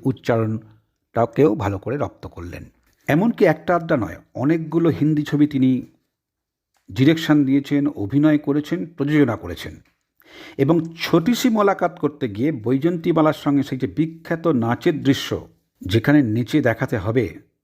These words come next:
শ্যুট করতে হবে, সেই দৃশ্যটার জন্য একেবারে নিয়ম করে ওই নাচের বিষয়ে দক্ষ মানুষকে টিউটর হিসেবে রেখে একেবারে দিন রাত করে, তখন তো অন্য ছবি এমন নয় যে এই ছবিটা করার জন্য বাকি সব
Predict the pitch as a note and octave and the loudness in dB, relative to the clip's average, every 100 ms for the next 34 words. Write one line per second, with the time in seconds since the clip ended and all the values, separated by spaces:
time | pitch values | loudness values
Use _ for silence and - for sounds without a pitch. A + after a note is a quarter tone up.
0 | - - - - A2 - G2 F2+ D#2+ - | -20 -8 -8 -4 -6 -4 -4 -4 -8 -12
1 | - C3 A#2 G#2+ - B2+ C3 B2+ C#3 D#3+ | -2 -2 -2 -6 -6 -4 -2 0 0 -2
2 | E3 G2+ B2+ C#3+ C#3 F#2+ - _ _ _ | -4 -6 -2 0 0 -2 -8 _ _ _
3 | _ _ _ - A#2+ E3 F#3 F#3 F#3 E3+ | _ _ _ -2 2 4 2 -2 -2 2
4 | F3 F3 - _ _ D3 E3+ G#3+ F3+ C3 | 2 0 -8 _ _ 2 4 2 2 0
5 | C3 D3+ C#3 C#3+ C#3 C3 G2+ A#2+ - - | 0 -2 -2 -2 -2 -4 -4 -8 -8 -10
6 | C#3 G#2+ A2+ A#2+ - G3 E4+ - _ _ | -8 -4 -4 -4 -6 -6 -6 -10 _ _
7 | _ - B2 A2+ G#2+ G#2+ G2 F#2+ G#2 C#3+ | _ -4 -2 0 0 0 0 -2 0 0
8 | B2+ B2+ A2 F2 G3+ F3+ D#3 D3 - A2+ | 0 -2 -2 2 4 4 2 0 -4 -6
9 | G#2 A#2+ D3 D#3 C#3+ C#3+ C#3 D3 D3+ D3+ | -4 -4 -4 -4 -4 -2 0 2 2 0
10 | C3+ G#2+ A#2+ C#3+ C#3+ B2+ C3+ - - - | 0 0 2 4 4 4 0 0 -8 -4
11 | C3+ C3 C3 B2+ B2+ B2+ A#2 A2+ - A2+ | -2 -2 -2 0 0 -2 -2 -4 -2 -4